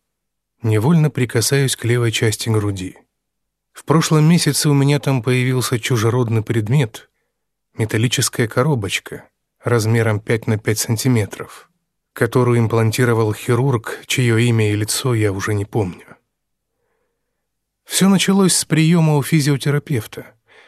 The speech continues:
к которому я обратился из-за проблем с равновесием. Пощупав мой пульс, врач в ужасе повернулась ко мне и воскликнула: "Мы с вами идём к кардиологу, у вас пульс тридцать".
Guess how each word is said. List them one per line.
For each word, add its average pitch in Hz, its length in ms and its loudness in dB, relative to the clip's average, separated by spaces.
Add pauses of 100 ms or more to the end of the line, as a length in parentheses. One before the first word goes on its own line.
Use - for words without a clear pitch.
(320)
к - 40 -18
которому 120 440 0
я 113 160 0
обратился 113 540 -2
из-за 110 220 -2
проблем 113 440 0
с - 100 -4
равновесием. 117 960 -2 (880)
Пощупав 180 500 0
мой 165 200 4
пульс, - 560 -2 (260)
врач 131 460 0
в 123 100 -2
ужасе 170 320 0
повернулась 135 600 0
ко 147 120 0
мне 143 200 2
и 131 40 2
воскликнула: 123 760 -4 (480)
"Мы 120 180 2
с - 100 -2
вами 123 300 2
идём 123 220 0
к - 60 -6
кардиологу, 123 720 0 (300)
у 117 140 2
вас 113 300 0
пульс 127 520 -2
тридцать". - 680 -4